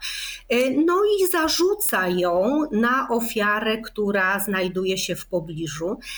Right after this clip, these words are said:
Ale co ciekawe, żeby się orientować lepiej w przestrzeni, wcześniej załatwia się, defekuje i odchody służą mu jako punkt orientacyjny. E,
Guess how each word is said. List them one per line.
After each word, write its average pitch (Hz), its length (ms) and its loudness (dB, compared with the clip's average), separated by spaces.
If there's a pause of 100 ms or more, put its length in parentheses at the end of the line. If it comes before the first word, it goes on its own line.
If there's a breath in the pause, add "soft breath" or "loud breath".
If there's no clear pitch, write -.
(140 loud breath)
Ale 247 200 2
co 285 180 -2
ciekawe, 202 540 -2
żeby 214 240 -2
się 226 160 0
orientować 233 640 0
lepiej 240 260 0
w 233 60 -6
przestrzeni, 185 960 -2 (240 loud breath)
wcześniej 233 880 -2 (120)
załatwia 269 760 0
się, 165 220 -4
defekuje 226 1000 -2
i 339 60 2 (100)
odchody 269 500 0
służą 240 400 0
mu 240 200 2
jako 202 300 -2
punkt 202 360 -4
orientacyjny. 170 1000 -4 (600 loud breath)
E, 208 460 2